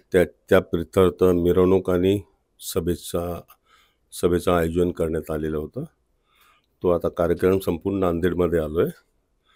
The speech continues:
नांदेडमध्ये या ठिकाणी आज सभा होत आहेत आणि उद्या पुन्हा वर्धा, यवतमाळ आणि नागपूर अशा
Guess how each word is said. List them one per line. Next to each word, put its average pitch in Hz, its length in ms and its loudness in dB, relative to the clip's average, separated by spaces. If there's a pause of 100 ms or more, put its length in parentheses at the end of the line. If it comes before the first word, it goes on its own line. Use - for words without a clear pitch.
(400)
नांदेडमध्ये 95 680 2
या 90 120 2
ठिकाणी 90 360 0
आज 87 160 2
सभा 90 360 -2
होत 87 240 -2
आहेत 92 160 2 (1160)
आणि 95 140 -6
उद्या 92 280 0
पुन्हा 92 420 -2 (600)
वर्धा, 90 500 -2
यवतमाळ 87 600 0
आणि 87 220 -2
नागपूर 90 420 -8 (920)
अशा 90 300 -6